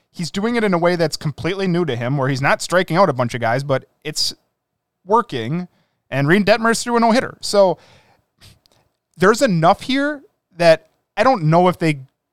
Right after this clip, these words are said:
catch Houston. I still would take Houston on this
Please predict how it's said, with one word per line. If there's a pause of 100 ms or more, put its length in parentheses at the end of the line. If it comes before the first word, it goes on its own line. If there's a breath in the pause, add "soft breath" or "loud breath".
catch
Houston. (380)
I
still
would
take
Houston (120)
on
this